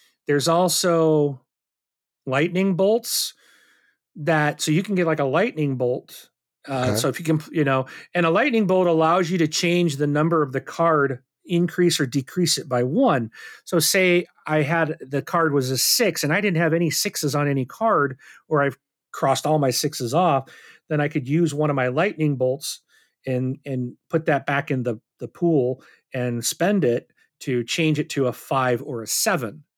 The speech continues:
Speaker 1: Okay, so now I can change that number to mark off something else. And what happens is, as you start to fill in your rows and your columns,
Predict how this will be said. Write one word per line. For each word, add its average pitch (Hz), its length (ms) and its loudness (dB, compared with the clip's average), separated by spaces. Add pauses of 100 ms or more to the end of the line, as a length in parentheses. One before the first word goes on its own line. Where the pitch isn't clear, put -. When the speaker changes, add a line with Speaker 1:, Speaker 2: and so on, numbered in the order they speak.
(880)
Speaker 1:
Okay, 123 420 -2
so - 140 -2
now 139 120 0
I 135 60 -2
can 127 140 -4
change 123 320 -2
that 120 200 -6
number 143 420 2
to 123 80 -6
mark 127 260 -2
off 117 180 -4
something 120 280 -8
else. 131 260 -4 (380)
And 151 100 0
what 151 120 2
happens 208 420 0
is, 147 140 2
as 147 120 0
you 170 80 0
start 196 440 0
to 170 180 -2 (240)
fill 196 400 0
in 185 160 4
your 147 180 2
rows 151 460 2
and 151 100 2
your 131 140 0
columns, 147 760 -2